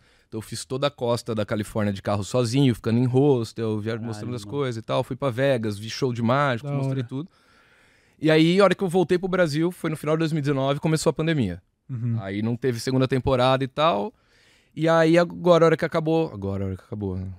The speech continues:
Speaker 1: Mas
Speaker 3: Uhum.
Speaker 1: recentemente, com, podendo viajar de novo, eu tava assistindo O Mundo Sem Fim, em Cuba,
Speaker 3: Uhum.
Speaker 1: e eu olhei aquilo e falei, "Eu tinha uma visão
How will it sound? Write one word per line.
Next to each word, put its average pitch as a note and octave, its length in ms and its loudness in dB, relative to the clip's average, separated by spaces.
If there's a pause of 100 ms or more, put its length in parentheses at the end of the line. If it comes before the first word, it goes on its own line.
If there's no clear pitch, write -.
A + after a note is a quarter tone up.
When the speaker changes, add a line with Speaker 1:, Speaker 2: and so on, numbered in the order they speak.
(100)
Speaker 1:
Mas - 280 -18
Speaker 3:
Uhum. B2 340 2 (260)
Speaker 1:
recentemente, D3 1120 -2 (420)
com, B2+ 540 -2
podendo C3 320 4
viajar C3+ 380 4
de C3 100 0
novo, D3 540 2 (380)
eu C#3 80 -4
tava C#3+ 200 2
assistindo D3 560 2
O - 20 0
Mundo D3 240 2
Sem D3 160 4
Fim, E3 400 0
em C3 140 2
Cuba, E3 500 2
Speaker 3:
Uhum. C3+ 460 0 (100)
Speaker 1:
e D3+ 80 -10
eu D#3+ 120 2
olhei E3 320 4
aquilo F3 280 -2
e F3+ 40 -2
falei, E3 500 0 (140)
"Eu A2+ 180 -8 (140)
tinha D3 380 -2
uma B2+ 300 0
visão A2 600 -2